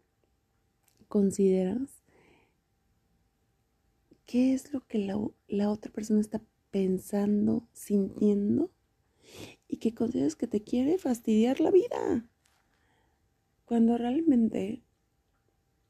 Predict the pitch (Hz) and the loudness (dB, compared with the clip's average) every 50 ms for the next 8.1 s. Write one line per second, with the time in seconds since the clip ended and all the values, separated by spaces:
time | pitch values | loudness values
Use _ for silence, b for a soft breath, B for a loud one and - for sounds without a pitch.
0 | _ _ _ _ _ _ _ _ _ _ _ - - - - 233 233 220 214 220 | _ _ _ _ _ _ _ _ _ _ _ -18 -8 -2 2 4 4 4 4 2
1 | 214 233 240 247 254 247 247 240 233 233 - 233 220 214 220 214 208 208 202 202 | 0 -2 -6 -6 -6 -4 -4 -4 -4 -4 -4 -4 -2 0 0 0 0 -2 -2 -4
2 | 208 202 - 220 214 202 208 - 240 233 226 220 214 208 - _ _ _ _ _ | -4 -4 -2 -2 -2 -2 -4 -6 -4 -2 -2 -2 -2 -4 -6 _ _ _ _ _
3 | B B B B B B B B B - 262 277 285 285 277 - 339 339 415 415 | B B B B B B B B B 2 6 6 6 6 4 4 2 2 2 0
4 | - - 226 202 185 196 - _ _ _ _ _ _ - - 226 226 233 233 233 | -2 -4 -4 -4 -6 -8 -12 _ _ _ _ _ _ -6 -2 0 2 2 2 0
5 | 226 226 247 240 240 277 262 - 254 240 247 233 - _ _ _ - - 269 285 | -2 -4 -6 -8 -8 -8 -6 -4 -2 0 0 -2 -2 _ _ _ -6 -4 -4 -4
6 | - - - 285 269 - - 247 240 233 - 262 226 - 240 240 254 262 247 - | -4 -4 -6 -6 -6 -2 -2 0 0 0 -2 -4 -6 -6 -6 -6 -6 -6 -6 -6
7 | 233 233 240 247 - 269 247 - - - 254 - 302 320 370 370 339 294 254 247 | -6 -6 -6 -6 -6 -8 -10 -10 -10 -10 -10 -10 -8 -6 -4 -2 -2 -2 -4 -6
8 | - | -8